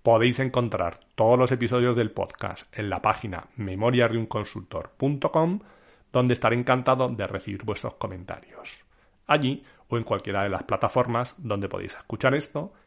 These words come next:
tipo iVoox, Spotify, Apple,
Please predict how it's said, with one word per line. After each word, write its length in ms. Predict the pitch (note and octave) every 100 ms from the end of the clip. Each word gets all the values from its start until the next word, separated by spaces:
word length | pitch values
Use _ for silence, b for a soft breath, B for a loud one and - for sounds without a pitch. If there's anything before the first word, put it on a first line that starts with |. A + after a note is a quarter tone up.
| b _
tipo 500 | - G#2+ G#2+ A2 - _ _ -
iVoox, 520 | A2+ G#2+ A2 A2+ -
Spotify, 640 | - - G2+ A2 G2+ F#2+ - _ -
Apple, 440 | G#2+ - G2+ G#2